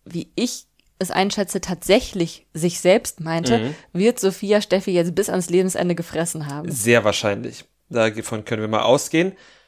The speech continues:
Speaker 2: Wer auch noch was dazu sagen wollte, war dann tatsächlich Max. Und dann war die Situation auch eigentlich schon vorbei. Sophia Tomala ruft Marvin nach vorne.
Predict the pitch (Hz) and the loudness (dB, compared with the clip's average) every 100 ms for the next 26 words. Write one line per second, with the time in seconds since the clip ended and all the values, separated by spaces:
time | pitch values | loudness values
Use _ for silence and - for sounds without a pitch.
0 | _ - 123 165 220 220 170 175 165 139 | _ 0 4 4 4 2 2 2 2 0
1 | - 120 151 190 175 160 175 170 131 147 | -4 4 6 6 2 0 0 2 2 4
2 | 165 139 143 - 135 - 120 - - 175 | 4 2 -2 -2 -2 0 -2 -2 -10 -4
3 | 139 208 - - - - _ - _ _ | 2 2 0 -8 -8 -10 _ -20 _ _
4 | _ _ 156 147 139 135 - - _ _ | _ _ 6 6 6 -2 -12 -16 _ _
5 | _ _ - 120 120 110 110 156 147 156 | _ _ -2 0 0 0 2 2 0 -2
6 | 139 - 139 127 - 113 107 - 101 107 | -4 -2 0 0 -2 -4 -4 -10 -10 0
7 | 131 160 139 123 - 123 120 120 110 117 | 2 4 2 -4 -2 2 2 2 4 6
8 | 120 113 104 - 113 151 165 170 165 - | 6 2 -8 0 4 4 4 0 0 2
9 | 160 170 180 | 4 4 4